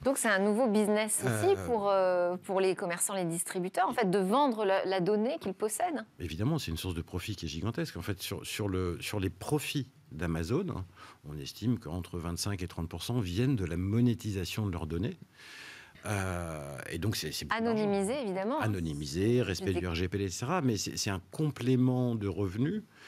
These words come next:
Speaker 2: qui, pour la plupart des distributeurs, en tout cas à ma connaissance, je, je veux pas parler, euh, pour Alban,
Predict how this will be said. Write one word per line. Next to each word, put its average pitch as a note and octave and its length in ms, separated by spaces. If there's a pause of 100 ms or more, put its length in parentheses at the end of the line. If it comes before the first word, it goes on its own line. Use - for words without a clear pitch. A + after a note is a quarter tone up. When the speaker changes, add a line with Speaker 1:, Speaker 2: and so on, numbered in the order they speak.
(240)
Speaker 2:
qui, - 120
pour F#2 160
la D#2+ 80
plupart F#2+ 300
des E2+ 100
distributeurs, F2 480
en F#2 60
tout - 80
cas F#2+ 120
à E2+ 40
ma F2+ 100
connaissance, F2+ 560
je, D2 220
je D2+ 140
veux D2 140
pas E2+ 120
parler, D#2 320 (880)
euh, D#2+ 80
pour C2+ 180
Alban, A#2+ 420